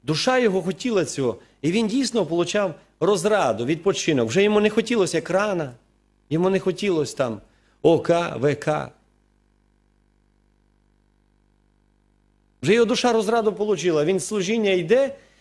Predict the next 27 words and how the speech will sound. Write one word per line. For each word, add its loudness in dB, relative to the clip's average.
він 2
іде 2
насищений -2
позитивними 2
емоціями. 0
І 2
апостол -2
Павло 2
пише: 0
«Не 6
упивайтесь 4
вином, 4
а 4
сповняйтесь 0
духом». 0
Чи 0
пробували 2
коли-небудь 4
порівняти 2
цей -4
символ? 0
Один 2
із 0
символів 0
Духа -6
Святого — -6
вино. 0